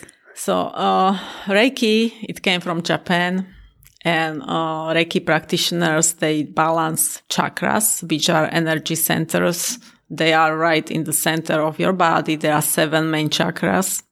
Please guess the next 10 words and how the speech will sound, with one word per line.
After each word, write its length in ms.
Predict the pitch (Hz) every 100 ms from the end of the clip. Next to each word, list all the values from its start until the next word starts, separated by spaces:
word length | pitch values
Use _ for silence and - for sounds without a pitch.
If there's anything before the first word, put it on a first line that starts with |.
| _ _ _
according 540 | - - 151 151 165 170
to 60 | 180
Reiki 420 | 170 175 170 165
practitioners. 1000 | 170 170 - - 185 175 175 185 - - - - _
We 220 | 165 170
are 100 | 165 170
working 400 | 165 165 - 165
mostly 540 | 147 160 - 160 147
on, 580 | - 156 156 160 160 160
uh, 460 | 151 156 156 156